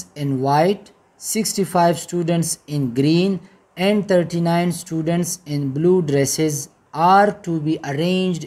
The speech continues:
in equal rows in such a way that students of same color dress are in each row. What is the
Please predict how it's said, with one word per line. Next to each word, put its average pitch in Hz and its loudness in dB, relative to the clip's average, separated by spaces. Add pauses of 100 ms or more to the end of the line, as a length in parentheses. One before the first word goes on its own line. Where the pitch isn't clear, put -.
in 156 -4 (100)
equal 196 0
rows 170 4
in 156 -6
such 202 -2
a 170 0
way 143 0 (440)
that 147 0
students 185 0
of 147 -4
same 202 2
color 180 2
dress 170 2
are 165 0 (100)
in 151 -6
each 208 0
row. 101 -6 (540)
What 180 2
is 170 0
the 147 2